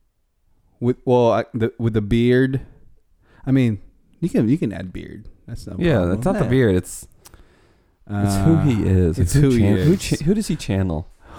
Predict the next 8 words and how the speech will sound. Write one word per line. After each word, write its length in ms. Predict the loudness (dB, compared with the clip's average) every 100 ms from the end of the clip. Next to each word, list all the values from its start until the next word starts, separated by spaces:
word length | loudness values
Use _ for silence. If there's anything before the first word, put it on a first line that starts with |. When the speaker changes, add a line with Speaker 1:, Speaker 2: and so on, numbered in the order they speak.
| -2
Speaker 1:
Who 420 | 0 0 -2 -4 -4
would 340 | -2 -4 -2
be 260 | 0 0 0
the 120 | -2
lead 460 | -2 -2 -2 -4 -8 -18 _
actor 600 | -8 -8 -10 -12 -12 -14 -18 _ _ _ _ _ _ _ _
for 240 | -8 -6
the 320 | -6 -6 -8